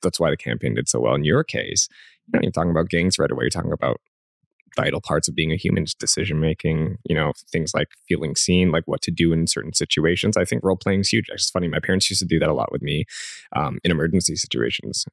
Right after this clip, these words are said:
Um, my dad's like, "Well, what happens if you ever get kidnapped?" He's like, "What do you do?" And my dad always, like,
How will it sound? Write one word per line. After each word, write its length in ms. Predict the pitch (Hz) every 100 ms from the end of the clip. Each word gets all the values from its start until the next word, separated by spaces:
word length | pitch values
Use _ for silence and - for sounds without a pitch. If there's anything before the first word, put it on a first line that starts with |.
| -
Um, 220 | 62 58
my 100 | 62
dad's 160 | - -
like, 100 | -
"Well, 120 | 78
what 140 | 80
happens 280 | 71 76 76
if 140 | -
you 80 | -
ever 100 | -
get 140 | - -
kidnapped?" 420 | 98 - 107 - - - - -
He's 60 | -
like, 100 | 71
"What 100 | 73
do 40 |
you 80 | 71
do?" 200 | 71 71
And 100 | 58
my 80 | 73
dad 180 | -
always, 280 | 62 50 -
like, 160 | 62